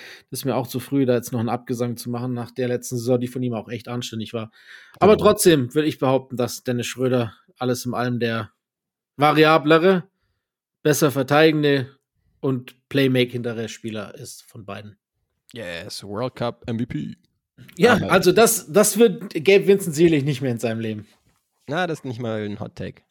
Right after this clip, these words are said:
Speaker 2: Da hast du
Speaker 1: <laughs>
Speaker 2: recht.
Speaker 1: Das ist kein Hot Take.
Speaker 2: Hast du vielleicht noch,
Speaker 1: <laughs>
Speaker 2: äh, wen übrig, der in die Bad Vibes-Kategorie
Speaker 1: Ja,
Speaker 2: kommt?
Speaker 1: natürlich, äh, die Bucks immer noch.
Speaker 2: Ah, okay.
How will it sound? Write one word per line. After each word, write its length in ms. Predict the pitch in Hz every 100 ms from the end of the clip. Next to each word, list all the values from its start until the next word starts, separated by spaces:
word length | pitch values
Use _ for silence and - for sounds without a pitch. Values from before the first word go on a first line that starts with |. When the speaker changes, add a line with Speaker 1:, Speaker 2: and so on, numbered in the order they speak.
| _
Speaker 2:
Da 80 | 107
hast 160 | 107 135
du 40 |
Speaker 1:
<laughs> 40 | 113
Speaker 2:
recht. 140 | 220 220 -
Speaker 1:
Das 180 | 190 131
ist 240 | 117 117
kein 200 | - 127
Hot 200 | 120 -
Take. 240 | 113 110 _ - 196
Speaker 2:
Hast 200 | 113 -
du 60 | 214
vielleicht 280 | 127 113
noch, 240 | 120 117 - -
Speaker 1:
<laughs> 40 |
Speaker 2:
äh, 200 | 110 113 107
wen 160 | 120 117
übrig, 380 | 123 117 104 -
der 140 | 107
in 100 | 110
die 240 | 110 101 104 113
Bad 220 | 104 101
Vibes-Kategorie 560 | 101 98 - 107 104
Speaker 1:
Ja, 120 | 165 247
Speaker 2:
kommt? 140 | 190
Speaker 1:
natürlich, 600 | 170 - 254 143 120 214
äh, 160 | 147 131
die 100 | 135
Bucks 380 | 202 220 -
immer 240 | 143 175 147
noch. 300 | 160 165 - _ _ -
Speaker 2:
Ah, 400 | 113 101 95 101
okay. 240 | -